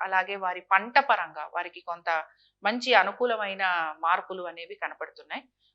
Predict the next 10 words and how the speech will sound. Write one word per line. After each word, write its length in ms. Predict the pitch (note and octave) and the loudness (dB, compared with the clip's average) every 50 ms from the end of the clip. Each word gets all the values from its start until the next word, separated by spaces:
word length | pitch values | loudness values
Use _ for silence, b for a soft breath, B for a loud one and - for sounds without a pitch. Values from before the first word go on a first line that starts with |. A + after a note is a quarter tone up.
| _ A3 | _ -8
ముఖ్యంగా 460 | A3+ - - D#4 E4 D#4+ D#4+ D#4 D4+ | -8 2 4 6 6 8 8 6 6
ఈ 160 | D4 A#3 A3+ | 6 4 6
రైతులు, 760 | G3+ G3+ G#3 A3+ B3 B3 C#4 C4+ C4 A#3+ A#3 A#3 A#3+ A#3+ - | 6 8 8 6 6 2 -2 0 0 2 2 0 0 -2 -2
ఆ, 220 | G#3 G3 F#3+ F#3+ F#3 | -2 -2 -2 -2 -2
రుణాలు 360 | F#3+ G3 G#3 A#3 B3+ C4 C4 | -2 2 6 6 8 6 6
తీర్చే 320 | B3+ B3 A3 G#3 - G#3+ | 2 -2 -6 -6 -6 -6
ప్రయత్నం 440 | G3+ - F3 E3+ F3+ F3 - F#3 F3+ - | -4 -2 0 -2 -2 -2 -6 -10 -14 -12
మాత్రం 260 | F3 E3+ - F#3 A#3+ A#3+ | -14 -12 -10 -10 -10 -8
ఖచ్చితంగా 560 | - F#3 F3 - G3 G3 G3 F#3+ G3 F#3+ F#3 - | -6 -8 -8 -8 -10 -12 -12 -12 -12 -12 -12 -12
చేస్తారు. 440 | E3 E3 - _ E3 D#3 D3+ E3 - | -12 -12 -12 _ -14 -12 -12 -12 -14